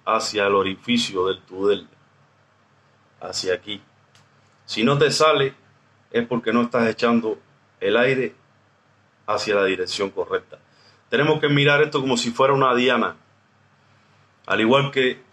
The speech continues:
esta parte, que es la que tocamos cuando, cuando nos ponemos la, la boquilla. El aire no debe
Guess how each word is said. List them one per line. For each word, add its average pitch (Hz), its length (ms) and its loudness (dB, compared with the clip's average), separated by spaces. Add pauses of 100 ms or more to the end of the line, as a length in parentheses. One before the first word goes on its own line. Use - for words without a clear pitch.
esta 120 320 -2
parte, 127 360 0
que 107 80 -2
es 110 60 2
la 110 140 2
que 101 440 -2 (420)
tocamos 110 460 0
cuando, 90 600 -2 (220)
cuando 95 220 -6
nos 90 100 -10
ponemos 101 340 -4
la, 92 340 0
la 95 80 -4
boquilla. 92 400 -6 (840)
El 120 200 2
aire 160 500 2
no 139 460 2
debe 147 460 2